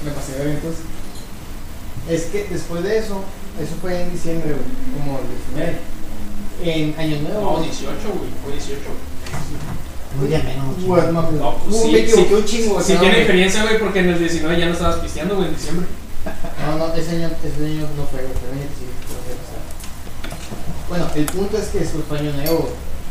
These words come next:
Speaker 1: Y pues festejé Año Nuevo con mi familia y la madre, güey. Y mi prima, güey, de Ensenada, güey. Ah, no, de Tijuana, güey. Me enseñó una historia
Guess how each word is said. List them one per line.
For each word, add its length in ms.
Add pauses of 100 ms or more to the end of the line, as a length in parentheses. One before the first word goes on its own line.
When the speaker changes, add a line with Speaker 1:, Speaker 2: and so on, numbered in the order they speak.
(440)
Speaker 1:
Y 80
pues 160
festejé 380
Año 160
Nuevo 200
con 80
mi 60
familia 540
y 40
la 80
madre, 260 (100)
güey. 80 (580)
Y 60
mi 120 (120)
prima, 400 (160)
güey, 120
de 120
Ensenada, 720
güey. 180 (640)
Ah, 100
no, 60
de 280
Tijuana, 360
güey. 160 (1400)
Me 80
enseñó 260
una 100
historia 380